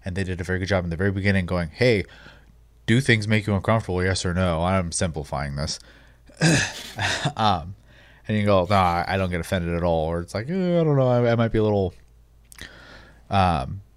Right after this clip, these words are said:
certain things I may not wanna see, and the game will, will, um, skip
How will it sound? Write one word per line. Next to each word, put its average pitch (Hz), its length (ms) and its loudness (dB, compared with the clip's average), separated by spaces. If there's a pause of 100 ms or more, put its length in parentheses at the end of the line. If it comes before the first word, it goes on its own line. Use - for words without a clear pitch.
(120)
certain 139 240 6
things 110 180 4
I 104 40 4
may 101 160 6
not 95 160 4
wanna 87 160 0
see, 90 300 0
and 85 120 -2
the 101 40 2
game 107 260 0
will, 90 300 0
will, 82 440 -4
um, - 300 -6 (640)
skip - 360 -6